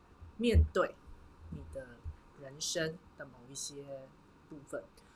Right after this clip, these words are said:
好，那为什么我们会想要谈这个议题？其实这跟，呃，我们最近好说一直在谈的，你的，创造你的个人I P，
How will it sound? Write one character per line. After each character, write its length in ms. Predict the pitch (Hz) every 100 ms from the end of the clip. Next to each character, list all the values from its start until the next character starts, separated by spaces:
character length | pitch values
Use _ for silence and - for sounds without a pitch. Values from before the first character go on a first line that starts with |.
| - - -
好， 260 | 180 - -
那 200 | 226 220 -
为 100 | 415
什 160 | 415 180
么 80 |
我 60 | 160
们 100 | 156
会 140 | 208
想 180 | 196 135
要 140 | 143 156
谈 340 | - - - -
这 140 | -
个 120 | 165
议 100 | 147
题？ 280 | 160 - - - - - - - - -
其 180 | - 247
实 320 | 262 - 226
这 140 | 214 240
跟， 440 | 220 208 208 208 - - - - - - -
呃， 440 | 180 156 147 143 139
我 60 | 165
们 100 | 170
最 140 | 233
近 220 | 214 196
好 120 | 147
说 200 | 123 -
一 40 | 196
直 120 | 160
在 160 | 165 151
谈 240 | - 127 120
的， 100 | 151 - - - - -
你 160 | 147
的， 320 | - 143 139 135 - - -
创 220 | 240 208
造 120 | 208
你 120 | 165
的 120 | 139
个 160 | - 180
人 100 | 156
I 200 | 139 139
P， 240 | - -